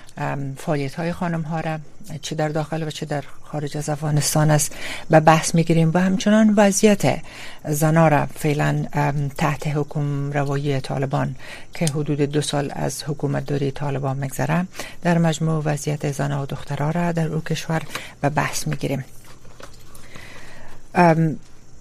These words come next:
مثل که مهمان برنامه ما روی خط هستن، خانم، اه، راهله صدیقی، سلام، خوش آمدین به برنامه روایت امروز.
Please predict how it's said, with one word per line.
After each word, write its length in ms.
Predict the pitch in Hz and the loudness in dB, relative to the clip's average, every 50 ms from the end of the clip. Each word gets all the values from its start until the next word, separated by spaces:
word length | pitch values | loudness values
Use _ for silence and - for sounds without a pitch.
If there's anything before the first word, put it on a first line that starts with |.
| - - | -6 -2
مثل 240 | 160 165 - - 175 | -2 0 0 0 0
که 180 | - 170 165 151 | 2 4 4 4
مهمان 400 | 151 160 156 151 151 151 156 151 | 4 4 4 4 4 4 4 4
برنامه 440 | 147 151 147 151 147 147 147 147 | 4 2 2 2 2 2 2 2
ما 180 | 147 151 151 151 | 2 2 2 2
روی 160 | 151 147 139 | 2 2 0
خط 260 | 135 - 143 143 - | 2 0 0 0 2
هستن، 420 | 147 156 - - - 247 269 277 240 | 0 0 2 4 4 4 6 6 4
خانم، 580 | - 156 151 151 151 151 151 156 156 156 151 - | 4 4 4 4 4 4 4 4 2 2 0 0
اه، 280 | 151 151 147 143 143 147 | 0 2 2 2 2 2
راهله 340 | 147 151 143 147 139 143 135 | 2 0 0 0 0 -2 -2
صدیقی، 600 | - - 131 143 - - - 202 233 254 262 262 | -2 -2 -4 -2 -2 2 4 4 4 4 2 0
سلام، 440 | - - - 143 147 147 160 170 165 | 0 4 4 6 8 8 6 6 4
خوش 300 | - - - 208 - - | 0 0 -2 0 4 6
آمدین 520 | 247 185 151 139 143 147 147 147 147 143 | 6 6 6 6 4 4 4 4 2 2
به 220 | 147 147 147 147 143 | 2 2 4 4 2
برنامه 500 | 143 143 143 147 143 139 139 143 139 139 | 2 2 2 2 2 2 2 2 2 2
روایت 380 | 143 131 135 135 135 135 - | 2 2 2 2 2 0 0
امروز. 480 | 131 135 135 147 - 165 - - - | -2 -2 0 -2 -2 -2 -4 -6 -8